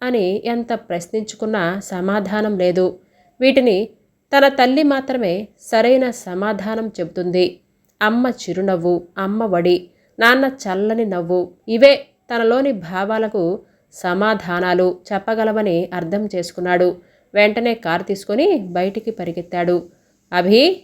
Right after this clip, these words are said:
ఎక్కడికి వెళుతున్నారు?" అని భార్య అడుగుతున్నా సమాధానం ఇవ్వలేదు. అమ్మ ఇంటి గుమ్మం తొక్కాడు అభి. ఆ సమయంలో పూజ చేసుకుంటున్న తల్లి కాళ్లకు ఏదో తడి తగిలింది.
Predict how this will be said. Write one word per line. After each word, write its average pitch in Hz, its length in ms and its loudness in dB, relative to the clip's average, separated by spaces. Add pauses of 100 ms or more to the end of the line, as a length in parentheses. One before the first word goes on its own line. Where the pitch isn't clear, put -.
ఎక్కడికి 262 380 0
వెళుతున్నారు?" 262 840 2
అని 220 400 2
భార్య 202 460 -2
అడుగుతున్నా 180 760 -4
సమాధానం 202 760 -2
ఇవ్వలేదు. 180 560 0 (280)
అమ్మ 247 280 4
ఇంటి 202 400 -2
గుమ్మం 233 420 -2
తొక్కాడు 175 580 0
అభి. 180 440 0 (380)
ఆ 240 120 8
సమయంలో 247 680 0 (320)
పూజ 320 300 4
చేసుకుంటున్న 285 540 2
తల్లి 196 380 -4
కాళ్లకు 185 640 -4
ఏదో 220 320 2
తడి 175 240 -6
తగిలింది. 180 640 -2